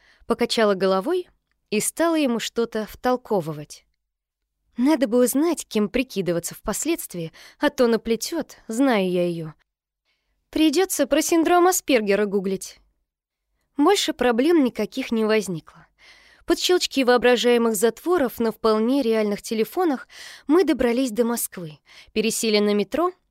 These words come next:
и довольно быстро оказались, собственно, у общежития. Тут усталость, видимо, взяла верх.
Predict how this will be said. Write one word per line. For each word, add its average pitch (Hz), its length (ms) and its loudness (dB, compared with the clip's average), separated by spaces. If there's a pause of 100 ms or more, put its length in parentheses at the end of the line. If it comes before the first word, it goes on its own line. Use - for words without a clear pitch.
и 359 100 0
довольно 247 520 4
быстро 247 420 0
оказались, 226 580 0
собственно, 220 680 -2
у 226 100 0
общежития. - 800 -8 (640)
Тут 359 220 -2
усталость, 277 580 2
видимо, 247 360 0
взяла 233 360 0
верх. 277 440 -8